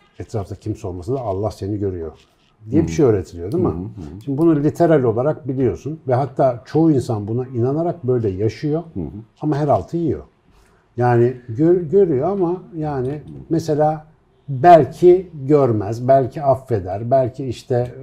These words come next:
Speaker 1: bugün pas geçerim. Zaten benden daha kötü yapanı da var falan gibi bir meseleyle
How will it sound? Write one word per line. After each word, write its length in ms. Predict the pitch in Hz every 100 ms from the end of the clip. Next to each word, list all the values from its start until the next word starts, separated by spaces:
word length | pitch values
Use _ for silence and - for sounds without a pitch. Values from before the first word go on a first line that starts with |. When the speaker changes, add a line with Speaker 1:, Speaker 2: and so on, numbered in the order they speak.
| 135
Speaker 1:
bugün 320 | 135 127 131
pas 280 | 120 127 117
geçerim. 480 | 117 101 104 92 98 - _
Zaten 420 | - 156 - 139
benden 340 | 139 143 139 139
daha 180 | 135 127
kötü 240 | 123 -
yapanı 400 | 127 127 131 127
da 120 | 107
var 160 | 95 90
falan 380 | - 113 135 110
gibi 220 | 92 98
bir 60 |
meseleyle 640 | 127 131 143 151 139 107